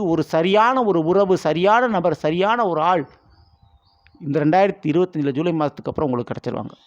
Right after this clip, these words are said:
ஆக மொத்தம் மீன ராசிக்காரர்களுக்கு இந்த மூன்று உறவுகளால் மிகப்பெரிய அளவு நன்மை நடக்கப் போகுது உறுதி. சரிங்களா? So, நீங்க பண்ண வேண்டிய விஷயம், சனி பகவான் வக்ர காலகட்டத்துல நிச்சயம் திருமணம், குழந்தை பாக்கியம் மற்றும் சுபகாரியங்களை விரைவில் நடத்திக்கொள்வது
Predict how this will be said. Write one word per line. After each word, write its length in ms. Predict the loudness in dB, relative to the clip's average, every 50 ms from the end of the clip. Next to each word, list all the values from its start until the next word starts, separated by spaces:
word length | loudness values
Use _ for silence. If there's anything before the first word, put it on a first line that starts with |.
| _ _ _ _ _ _ _ _ _ _ _ -4 -2
ஆக 80 | 0 0 0
மொத்தம் 220 | 0 0 0 0 2
மீன 120 | 2 2 2 0
ராசிக்காரர்களுக்கு 680 | 0 -2 -6 -6 -4 -4 -2 -2 -4 -4 -6 -8 -10 -10 -12 _ _ _ _ _ -8 -4
இந்த 140 | -2 -2 -2 -2 -2 -4
மூன்று 200 | -6 -4 -4 -4 -2
உறவுகளால் 500 | -2 -2 -2 0 0 0 0 0 0 -2
மிகப்பெரிய 360 | -2 -2 -2 -2 0 0 0
அளவு 140 | 2 0 0 0 0
நன்மை 240 | 0 0 2 2 0 0 -2 -4 _ _ -10 -6
நடக்கப் 300 | -6 -4 -4 -4 -6 -4
போகுது 180 | -6 -8 -8 -10 -12
உறுதி. 200 | -14 -16 -20 _ _ _ _ _ _ _ _ _ _ _ -16 -16
சரிங்களா? 300 | -16 -14 -12 -12 -12 -14 -14 _ _ _ _ -20 _ _
So, 40 | -2 0 2
நீங்க 160 | 4 4 4 4 4
பண்ண 120 | 4 2 4
வேண்டிய 160 | 2 2 2 0
விஷயம், 220 | 0 -2 -4 -4 -4 -8 -6
சனி 140 | -4 -2 0 0
பகவான் 180 | 0 2 0 0
வக்ர 180 | 0 0 0 2
காலகட்டத்துல 460 | 2 0 0 -2 -2 -4 -4 -4 -4 -6 -6 _ _ _ _ _ _ _ _ _ -6 -6
நிச்சயம் 400 | -6 -6 -2 0 2 2 0 0 -6 -14 _ -20 _ _ _ _ _ -2
திருமணம், 500 | 0 2 4 4 4 4 4 4 2 0 -2 -4
குழந்தை 320 | -2 0 0 2 2 2 2 2 2
பாக்கியம் 380 | 0 0 -2 -2 -4 -2 -2 -2
மற்றும் 220 | -4 -4 -6 -8 -8 -4
சுபகாரியங்களை 540 | 0 0 2 2 2 2 2 2 2 2 2
விரைவில் 240 | 2 2 2 2 0 0
நடத்திக்கொள்வது 480 | -2 -2 -4 -4 -2 0 0 0 0